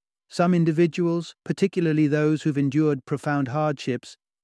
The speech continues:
may find themselves diving into life's second half while they're still children. Others might inch into this phase at a more mature age or may never reach it at all.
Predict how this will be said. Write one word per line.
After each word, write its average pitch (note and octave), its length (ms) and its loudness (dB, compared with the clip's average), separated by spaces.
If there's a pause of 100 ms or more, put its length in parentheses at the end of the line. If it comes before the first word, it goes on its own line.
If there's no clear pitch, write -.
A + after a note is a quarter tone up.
may E3 220 2
find E3 340 0
themselves C#3+ 540 0
diving D3+ 420 0
into C#3+ 240 0
life's C3+ 360 -2
second C#3 340 -2
half B2+ 360 -4
while C3 200 -4
they're C#3 160 -2
still C#3 240 -4
children. C3 480 -4 (640)
Others C#3 340 0
might C3+ 320 -2
inch D3 260 0
into C#3+ 220 -2
this C3+ 180 -2
phase C#3 440 -2
at C3 100 -4
a C3 60 -2
more D3 260 0
mature D3 480 0
age D3+ 320 -2
or D3 180 0
may D#3+ 200 0
never D#3+ 360 2
reach C3 280 -2
it C3+ 80 -2
at C#3 120 -4
all. B2+ 320 -4